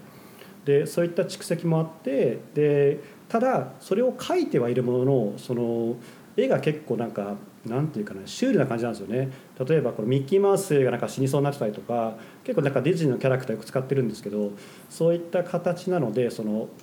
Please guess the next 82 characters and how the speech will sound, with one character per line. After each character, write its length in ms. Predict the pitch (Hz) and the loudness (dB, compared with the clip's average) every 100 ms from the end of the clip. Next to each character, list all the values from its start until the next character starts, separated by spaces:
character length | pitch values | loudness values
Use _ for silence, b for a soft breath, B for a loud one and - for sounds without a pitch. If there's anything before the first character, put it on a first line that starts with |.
| - | -10
ま 320 | 135 120 101 - - - | -4 -4 -4 -8 -20 -6
あ、 40 | 151 | 0
例 60 | |
え 40 | 214 | 2
ば、 240 | 139 - B B - | 2 0 B B -6
個 140 | - | 0
展 220 | 139 180 | 2 4
を 60 | 185 | 4
開 220 | 160 190 | 4 2
く 100 | 165 | 2
わ 80 | 127 | 0
け 100 | 120 | 0
に 60 | 104 | -4
も 80 | |
い 60 | 98 | -6
か 160 | - 107 | -8 -6
な 140 | 110 | -4
い、 220 | 123 110 107 B B - | -2 -4 -8 B B -6
ま 160 | 127 113 | -4 -4
あ、 40 | - | -6
ク 120 | - | -4
リ 100 | 151 | -4
ス 100 | 143 | -2
テ 120 | 165 | 0
ィ 20 | |
ー 20 | 143 | 0
ズ 100 | 135 | 0
み 100 | 117 | 0
た 100 | 117 | 0
い 20 | |
な、 80 | 113 | 0
あ 20 | |
あ 40 | |
い 40 | 127 | -2
っ 20 | |
た 160 | 131 135 | -2 0
そ 120 | 135 | 2
の、 560 | 127 127 123 123 123 | 2 2 2 2 0
な 120 | 131 127 | -2 -4
ん 40 | |
か 80 | 110 | -4
ち 100 | 139 | 0
ゃ 60 | |
ん 80 | 147 | 2
と 100 | 165 | 2
し 60 | 160 | 2
た 100 | 160 | 0
と 80 | 160 | 2
こ 80 | 165 | 2
ろ 120 | 139 | 2
で、 220 | 101 123 B B B - | 0 -6 B B B -6
技 140 | 120 | -4
術 160 | 143 135 | -4 -4
的 220 | 143 147 | -2 2
に、 160 | 147 147 | 2 2
要 100 | 127 | 2
は 80 | |
こ 120 | 110 113 | 0 -4
う、 20 | |
な 80 | 117 | -4
ん 40 | |
か 80 | 110 | -6
ピ 120 | - | -4
カ 100 | 202 | -2
ソ 100 | 165 | 0
と 280 | 143 - 104 | -2 -2 -2
一 80 | 104 | -2
緒 120 | 139 | 0
に 100 | 131 | 0
こ 100 | 131 | 0
う 20 | |
並 220 | 123 135 | 2 2
べ 100 | 139 | 4
ら 80 | 139 | 4
れ 120 | 135 | 4
る 100 | 131 | 4
わ 100 | 135 | 2
け 100 | 131 | 2
で 80 | 117 | 0
も 100 | 98 | -2
な 80 | 107 | -6
く、 340 | - 117 110 | -6 -4 -4